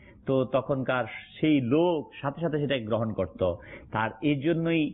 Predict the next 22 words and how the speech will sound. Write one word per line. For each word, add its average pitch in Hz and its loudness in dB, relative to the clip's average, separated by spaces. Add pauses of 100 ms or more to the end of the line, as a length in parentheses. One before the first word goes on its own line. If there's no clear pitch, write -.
(120)
কেননা 143 0
তিনি 135 0
আল্লাহর 123 2
ওলি 160 2
ছিল, 180 0
তার 175 0
মুখ 185 -2
মোবারক 220 0
ছিল 196 -4
পবিত্র। 185 0 (400)
তো 139 0
আমরাও 143 2
যদি 143 0
চাই 123 -2 (300)
নেকির 104 0
দাওয়াত 101 0
দিতে, 117 -4 (260)
আমরাও 240 2
যদি 175 0
চাই 123 0 (220)
এই 117 2
মহান 110 -2